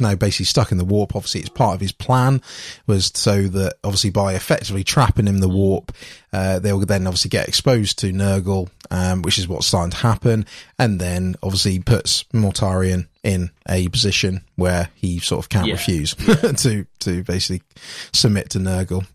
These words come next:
Speaker 1: Um, and obviously, like I said, the, the Barbarous, the flashback side of things, is just, again, just providing context of why, of where he's got to, you know, to the thirty K version of him today as such. Um, so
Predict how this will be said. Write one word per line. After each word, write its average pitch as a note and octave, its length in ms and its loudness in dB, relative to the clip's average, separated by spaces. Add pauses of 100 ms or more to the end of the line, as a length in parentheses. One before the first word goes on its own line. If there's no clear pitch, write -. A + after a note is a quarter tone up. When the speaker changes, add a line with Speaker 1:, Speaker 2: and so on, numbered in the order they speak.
Speaker 1:
Um, F#2 300 0
and A#2 100 2
obviously, F#2+ 240 0
like F#2 80 2
I F#2 40 4
said, F2 200 0
the, F2+ 140 -2 (100)
the F#2+ 80 -2
Barbarous, G#2 540 2
the - 80 -10
flashback - 640 -4
side F#2 240 0
of E2+ 60 -6
things, G2 340 -2 (340)
is E3 160 4
just, - 180 -4
again, G#2 240 0
just G2 200 -2
providing G2 340 0
context G2+ 640 0
of G2 180 0 (160)
why, F#2+ 320 2
of F#2+ 320 -4
where G2+ 300 2
he's F#2+ 160 -2
got - 240 -4
to, F#2 260 -2
you G#2+ 100 0
know, F2+ 140 0 (220)
to F#2 280 2
the F2+ 140 -4
thirty F#2+ 420 -2
K G2 240 2
version F#2 400 2
of F2+ 100 2
him F#2 180 2 (260)
today F2+ 360 0 (140)
as - 120 0
such. - 380 -2 (640)
Um, A2+ 380 4 (420)
so A2 320 2